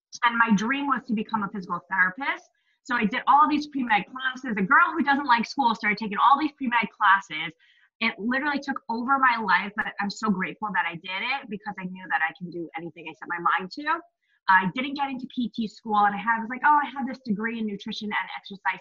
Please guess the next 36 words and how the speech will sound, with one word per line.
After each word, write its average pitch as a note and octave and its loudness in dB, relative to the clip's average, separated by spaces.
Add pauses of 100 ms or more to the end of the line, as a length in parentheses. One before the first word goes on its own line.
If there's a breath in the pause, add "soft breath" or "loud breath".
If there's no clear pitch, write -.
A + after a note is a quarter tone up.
science. A3+ 0
Like, D#3+ -20
what G#3 -8
am A3 -6
I G#3+ -10
gonna F3+ -20
do D#3+ -20
with D3 -16
it?" - -20 (560)
I A#3 4
was C#4 0
like, C#4 -2
"Oh, B3+ 6
whatever. A#3 4
I'll G#3 6
be C4 -2
a B3 -6
trainer A#3 -10
for A#3 -8
now. G3+ 2
I'll G3+ -2
save A3+ -8
some A3+ -6
money G3+ 0
so G3+ -6
I F#3 -4
can F#3+ -6
get F#3 -10
to F3+ -14
P A3 -4
T G#3+ -4
school." - -6 (840)
Long A3 4
behold, A3 2 (120)
I, A3+ 2
like, A3+ 0